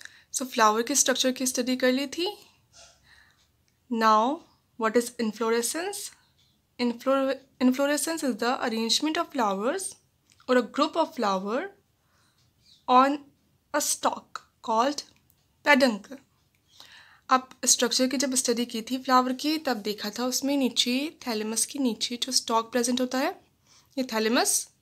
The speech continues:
जिस पे सारे वर्ड्स अटैच्ड होंगे, इसके नीचे जो स्टॉक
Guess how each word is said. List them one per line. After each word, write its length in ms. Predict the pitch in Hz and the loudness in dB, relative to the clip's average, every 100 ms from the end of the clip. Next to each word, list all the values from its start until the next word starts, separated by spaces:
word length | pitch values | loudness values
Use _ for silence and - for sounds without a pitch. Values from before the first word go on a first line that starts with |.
| _ | _
जिस 180 | 240 226 | -6 -4
पे 100 | 240 | -2
सारे 220 | - 220 | 0 0
वर्ड्स 280 | 208 208 220 - | 0 0 0 -2
अटैच्ड 380 | 254 254 254 - | 0 0 0 0
होंगे, 240 | 277 320 453 - _ _ - - - - - | 2 2 2 -2 _ _ -20 -20 -20 -18 -6
इसके 240 | - 285 | -2 2
नीचे 300 | 285 233 240 | 4 4 2
जो 120 | 233 247 | 0 0
स्टॉक 420 | - 233 220 | 2 2 0